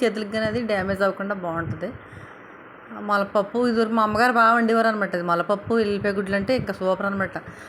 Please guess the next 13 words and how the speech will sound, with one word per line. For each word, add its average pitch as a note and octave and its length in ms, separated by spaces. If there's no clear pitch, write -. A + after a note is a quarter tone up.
మనం G3+ 120
ఉత్తి G#3+ 200
కూర B3+ 180
తినేయచ్చు A#3 380
స్పూన్ G3 300
వేసుకుని. F#3+ 400
అలాగా G#3+ 400
గుడ్లన్నీ G#3 460
ఒలిచేసుకున్నాక G3+ 680
అప్పుడు F3+ 480
కూర F#3 300
అది G#3+ 460
చేసుకోవాలి. D#3+ 500